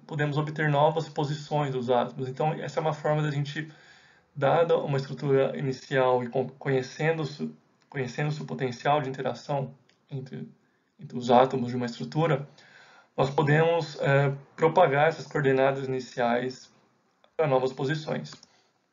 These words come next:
Sendo assim, ao longo da evolução de uma simulação de dinâmica molecular,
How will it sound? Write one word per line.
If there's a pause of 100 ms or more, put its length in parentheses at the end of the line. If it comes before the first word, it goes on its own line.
(1080)
Sendo
assim,
ao
longo
da
evolução
de
uma
simulação
de
dinâmica
molecular,